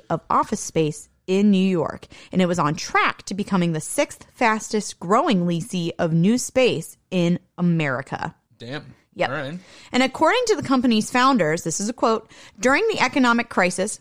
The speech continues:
Speaker 1: we're talking about the one in two thousand and eight,
Speaker 2: Mm-hmm.
Speaker 1: "there were many, there were these empty buildings and these people freelancing or starting companies. This was a quote from Newman.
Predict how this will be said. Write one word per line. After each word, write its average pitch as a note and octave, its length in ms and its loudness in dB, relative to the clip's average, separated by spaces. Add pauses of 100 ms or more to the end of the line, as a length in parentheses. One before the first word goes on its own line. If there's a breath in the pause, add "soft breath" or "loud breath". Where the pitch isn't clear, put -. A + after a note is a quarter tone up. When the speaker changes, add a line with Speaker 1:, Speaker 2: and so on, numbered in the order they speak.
Speaker 1:
we're - 80 -8
talking D#3 180 -2
about D3+ 160 -4
the - 80 -8
one F#3 240 -2
in G3 160 -2
two - 200 -12
thousand E3+ 300 -4
and C#4+ 120 -4
eight, B3+ 160 -4 (200)
Speaker 2:
Mm-hmm. A2+ 200 -6 (100)
Speaker 1:
"there A3+ 140 4
were A#3 140 4
many, C#4+ 400 4
there C4+ 340 2
were D#4 120 4
these A#3 280 -2 (160)
empty D4+ 340 2
buildings G3 560 2 (140)
and A3 220 6
these A3 180 2
people E4+ 400 0
freelancing D4+ 840 0
or G#3+ 100 0
starting G3+ 400 0
companies. C4 560 -2 (640 loud breath)
This A3 320 2
was A3+ 300 2
a F#3+ 100 4
quote F#3 420 0
from F3 420 2
Newman. C#3 380 -2